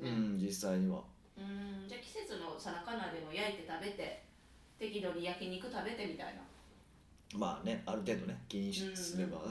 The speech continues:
Speaker 2: まあ、食事に関してはどこまで気にすんねんというとキリがないのですけど、まあ、少なくとも加工食品はあんま食べないとかね。
Speaker 1: うんうん。
Speaker 2: いうところからでもいいけど、少なくともその健康とかの活動っていうのを優先して入れて、そこに後に仕事を入れていくみたいな形にすると一番いいかなと思いますけどね。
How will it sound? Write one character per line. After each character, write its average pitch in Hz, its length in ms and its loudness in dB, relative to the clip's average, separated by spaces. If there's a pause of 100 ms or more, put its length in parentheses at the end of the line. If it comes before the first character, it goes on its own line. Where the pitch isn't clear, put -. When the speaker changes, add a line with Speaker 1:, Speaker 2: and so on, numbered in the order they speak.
(220)
Speaker 2:
ま 123 60 -4
あ、 - 40 0
食 131 200 4
事 220 80 6
に 185 80 8
関 143 80 8
し 131 60 4
て 107 60 6
は 101 60 4
ど 120 60 4
こ 135 80 4
ま 160 100 4
で 160 60 0
気 175 80 2
に 170 80 2
す 180 80 4
ん 175 40 4
ね 135 100 6
ん 98 40 4
と 95 60 4
い 101 340 4
う 98 40 0
と 101 80 2
キ 160 140 -2
リ 147 80 4
が 98 100 6
な 196 100 8
い 220 80 6
の 185 100 2
で - 60 -4
す - 80 -2
け - 100 4
ど、 240 360 12 (280)
ま 151 120 6
あ、 - 20 4
少 196 140 8
な 202 60 12
く - 20 10
と 165 60 6
も - 60 -4
加 - 60 -6
工 113 100 4
食 123 180 2
品 110 80 4
は 95 40 8
あ 101 40 6
ん - 40 4
ま 107 60 2
食 101 140 8
べ 131 40 6
な 131 100 6
い 120 60 2
と - 80 -6
か 101 80 -8
ね。 - 100 -8 (380)
Speaker 1:
う 175 40 -6
ん - 20 -4
う 180 280 -4
ん。 - 20 8
Speaker 2:
い 135 60 8
う 131 40 6
と 147 80 6
こ 147 80 8
ろ 147 100 8
か 143 60 8
ら 127 80 12
で 101 100 6
も 104 60 4
い 110 60 4
い - 20 2
け 107 60 2
ど、 - 60 2
少 - 140 4
な 277 80 12
く 262 60 12
と 196 80 8
も - 20 10
そ - 100 4
の - 60 4
健 202 340 10
康 185 340 12
と 123 100 4
か 113 440 8
の 170 220 8
活 - 340 2
動 139 260 12
っ 135 60 -6
て 120 100 4
い 113 100 8
う - 20 4
の 110 80 6
を 185 360 12 (580)
優 131 200 8
先 120 380 6
し 113 60 6
て 190 80 6
入 135 100 8
れ 113 140 10
て、 254 500 12
そ - 140 2
こ 427 100 8
に - 180 10
後 139 200 4
に 123 100 6
仕 120 140 6
事 107 180 6
を 104 60 8
入 104 100 6
れ 101 60 0
て 101 120 4
い 101 80 6
く 98 100 -2
み 92 60 -4
た 85 100 -6
い - 20 -4
な 85 80 -10
形 90 240 -8
に 87 120 -8
す 76 120 -6
る 87 80 -4
と 135 180 4
一 113 160 2
番 95 160 2
い - 40 -6
い - 20 -8
か - 100 -10
な - 80 -8
と - 140 -12
思 - 80 -12
い - 40 -14
ま - 120 -16
す - 80 -8
け - 80 -8
ど 185 40 -4
ね。 190 160 -6